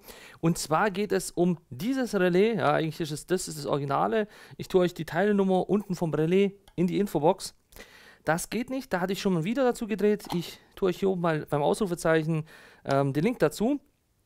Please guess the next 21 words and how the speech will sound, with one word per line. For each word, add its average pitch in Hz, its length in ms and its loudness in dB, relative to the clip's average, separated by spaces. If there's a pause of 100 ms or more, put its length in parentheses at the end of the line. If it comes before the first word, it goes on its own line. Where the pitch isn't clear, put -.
(380)
Und 175 120 4
mein 196 100 6
Problem 240 300 2
ist - 60 -2
folgendes. 214 360 4
Jetzt 165 120 -4
habe 185 100 4
ich 170 80 -2
mir 170 80 4
ein 147 40 2
neues 190 280 4
bestellt. 240 500 2 (400)
Natürlich 180 380 2
nicht 196 160 4
original, 175 640 6
so, 165 520 2 (400)
ja, 156 320 4 (440)
äh, 139 260 2
von, 151 400 2
äh, 139 480 4 (720)
Topran, 208 640 2